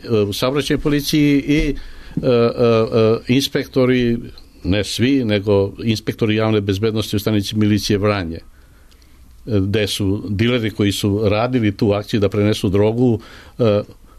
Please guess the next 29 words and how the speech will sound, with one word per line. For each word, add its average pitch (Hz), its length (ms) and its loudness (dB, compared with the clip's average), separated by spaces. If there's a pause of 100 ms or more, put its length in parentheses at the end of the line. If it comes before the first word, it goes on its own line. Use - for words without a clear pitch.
(100)
upozorili 120 760 0
ove 117 240 0
u 107 80 -2
Vranju 117 340 -2
da 104 80 2
obrate 110 380 0
pažnju, 107 300 -4
sad 98 200 -2
državna 101 360 0
bezbednost 98 540 -2
rade, 127 520 0
a 101 200 -2
ovi 135 420 2 (320)
ovde 123 360 0
na 110 140 2
rampi 120 400 0
u 104 60 0
Bubanj 117 300 0
potoku 117 540 -2
da 107 100 0
vide 120 240 0
da 123 160 -2
li 131 160 -2
neka 120 320 0
kola, 107 440 0
pogotovo 101 500 -2
naš 104 160 -2
prateći 107 400 -2
aparat, 107 360 -2